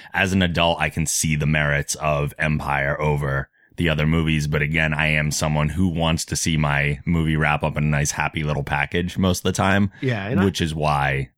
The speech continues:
Speaker 1: Jedi stands out for me.
Speaker 2: And I struggle with it. I mean, Jedi has, to me, the best opening.
Speaker 1: Mm-hmm.
Speaker 2: Uh, I mean, that scene in, on Jabba's sail barge and on the skiffs,
Speaker 1: Oh,
Speaker 2: it's just
Speaker 1: so
Speaker 2: my
Speaker 1: good.
Speaker 2: favorite sequence in a Star Wars movie.
Speaker 1: Sure.
Speaker 2: And I mean, I probably wore out my parents' couch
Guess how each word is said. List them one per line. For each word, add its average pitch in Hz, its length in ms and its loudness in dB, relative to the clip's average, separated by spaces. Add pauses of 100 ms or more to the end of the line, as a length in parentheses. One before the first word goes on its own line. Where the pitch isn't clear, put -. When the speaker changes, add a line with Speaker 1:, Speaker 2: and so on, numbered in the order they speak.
(120)
Speaker 1:
Jedi 69 520 -4
stands 69 340 -4
out 69 200 -6
for 69 220 -6
me. 69 320 -6
Speaker 2:
And 143 180 0
I 180 80 -2
struggle 135 440 0
with 107 180 -8
it. 113 60 -6
I 110 60 -4
mean, 117 220 0
Jedi 139 420 0
has, 123 440 0
to 123 100 -2
me, 123 200 2
the 131 100 -2
best 123 320 -2
opening. 147 460 0
Speaker 1:
Mm-hmm. 101 460 0
Speaker 2:
Uh, 113 220 -10
I 131 80 -10
mean, 110 240 -6
that 123 320 -8
scene 135 420 2
in, 113 540 -2 (140)
on 117 180 0
Jabba's 113 400 0
sail 123 240 0
barge 110 400 -2
and 104 100 -2
on 104 120 -2
the 104 80 -4
skiffs, - 460 -2
Speaker 1:
Oh, - 140 -2
Speaker 2:
it's 131 120 0
just - 100 0
Speaker 1:
so 147 80 0
Speaker 2:
my 123 120 0
Speaker 1:
good. 139 100 0
Speaker 2:
favorite 127 320 0
sequence 120 380 -4
in 117 60 -2
a 113 60 -2
Star 110 260 -6
Wars 113 200 -8
movie. 135 200 -8
Speaker 1:
Sure. 69 280 0
Speaker 2:
And 110 220 -6
I 117 80 -6
mean, 113 180 0
I 110 80 -4
probably 120 500 0
wore 120 320 0
out 117 340 -2
my 120 140 -2
parents' 120 420 -4
couch - 540 -6